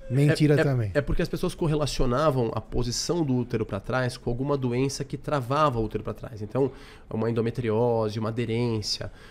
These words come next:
Speaker 2: Agora, muitas dessas mulheres têm útero pra trás
Speaker 1: Normalmente.
Speaker 2: simplesmente porque ele é pra trás. Então, ele é
Speaker 1: Sim.
Speaker 2: simplesmente só um útero pra trás,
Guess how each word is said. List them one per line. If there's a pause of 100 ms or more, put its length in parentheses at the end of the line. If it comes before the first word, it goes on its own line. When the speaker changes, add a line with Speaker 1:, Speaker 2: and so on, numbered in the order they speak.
Speaker 2:
Agora,
muitas
dessas
mulheres
têm
útero
pra
trás
Speaker 1:
Normalmente. (180)
Speaker 2:
simplesmente
porque
ele
é
pra
trás.
Então,
ele
é
Speaker 1:
Sim.
Speaker 2:
simplesmente
só
um
útero
pra
trás,